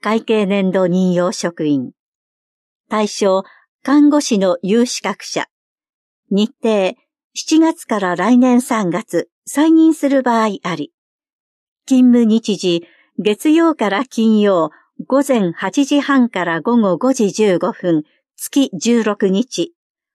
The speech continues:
場所は大泉学園長福祉園。内容、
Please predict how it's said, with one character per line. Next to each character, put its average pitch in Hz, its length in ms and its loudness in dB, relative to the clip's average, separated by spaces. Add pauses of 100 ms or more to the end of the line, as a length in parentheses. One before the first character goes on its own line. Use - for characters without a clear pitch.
(360)
場 202 180 -6
所 247 220 -2
は 233 280 -2
大 277 200 2
泉 294 340 2
学 277 240 0
園 269 240 2
長 180 280 0
福 - 180 -4
祉 208 240 -2
園。 147 260 -2 (840)
内 175 300 -2
容、 170 260 -2